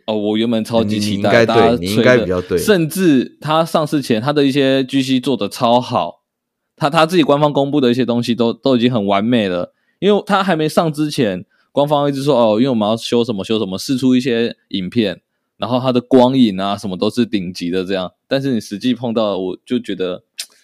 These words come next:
Speaker 2: 谢。
Speaker 1: 这，这个太，
Speaker 2: <laughs>
Speaker 1: 吹的太多了吧？
Speaker 2: 真的，这个
Speaker 1: 我怎么可能我犯
Speaker 2: 饼太大片了。
Speaker 1: 对啊，我犯，我在路上犯个法，怎么警察都用传送的出来是怎么样啊？也
Speaker 2: <laughs> 真的。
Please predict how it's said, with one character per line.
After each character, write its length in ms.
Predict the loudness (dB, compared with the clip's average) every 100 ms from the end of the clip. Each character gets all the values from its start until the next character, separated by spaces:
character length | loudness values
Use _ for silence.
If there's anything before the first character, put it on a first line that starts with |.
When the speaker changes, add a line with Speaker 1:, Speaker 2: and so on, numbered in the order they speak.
| _
Speaker 2:
谢。 800 | -8 -4 -4 -2 0 0 0 -4
Speaker 1:
这， 20 | -6
这 60 |
个 140 | -4 -4
太， 300 | -2 -2 -2 -4
Speaker 2:
<laughs> 80 |
Speaker 1:
吹 300 | -6 0 2
的 120 | 2 0
太 320 | 0 4 4
多 440 | 2 0 4 4
了 100 | 4
吧？ 400 | 2 4 4 2
Speaker 2:
真 140 | -2 -6
的， 60 |
这 80 | -4
个 80 | 0
Speaker 1:
我 40 |
怎 140 | 2 4
么 80 | 6
可 80 |
能 160 | 6 4
我 100 | 4
犯 140 | 6
Speaker 2:
饼 0 |
太 100 | 6
大 200 | 6 6
片 420 | 2 0 4 4 4
了。 240 | 2 0 -6 -20 _ 0
Speaker 1:
对 260 | 4 6
啊， 240 | 6 6 4 0 _ _ _ -2
我 140 | 0
犯， 220 | 2 2
我 120 | 2 2
在 160 | 2
路 180 | 4 4
上 220 | 4 2
犯 220 | 2 0 2
个 100 | 2
法， 280 | 4 4 2
怎 120 | 0
么 180 | -4 -6
警 180 | -4 -2
察 140 | 0
都 120 | 0
用 120 | 0 0
传 360 | 2 2 2
送 200 | 2 2
的 120 | 4
出 220 | 2 2 4
来 160 | 4
是 100 | 2
怎 200 | 0 0
么 140 | 0 0
样 220 | 0 2
啊？ 100 | 2
也 140 | 4 2
Speaker 2:
<laughs> 40 |
真 420 | 4 0 0 -2
的。 380 | 2 2 2 -4